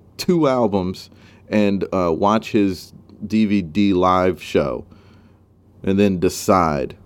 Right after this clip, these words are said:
the <laughs> top ten songs. And they just threw something together.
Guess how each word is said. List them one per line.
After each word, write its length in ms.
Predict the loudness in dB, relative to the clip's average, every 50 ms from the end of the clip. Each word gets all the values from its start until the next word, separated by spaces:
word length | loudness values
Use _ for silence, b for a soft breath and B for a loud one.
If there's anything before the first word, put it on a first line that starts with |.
| -20 -8 -2
the 120 | -2 -2
<laughs> 20 |
top 440 | -2 -2 -8 -8 -2 -2 -2 -2 -2 -2
ten 240 | 0 2 2 2
songs. 540 | 2 2 2 2 2 2 0 -4 -6 -10 -14 -20 B B B B B B B B
And 100 | -2 0
they 40 | 2
just 300 | 2 0 -2 -2 -8 -8
threw 240 | -2 0 0 0 0
something 300 | 0 -2 -4 -2 -2 -4
together. 500 | -2 0 0 2 2 2 0 -2 -4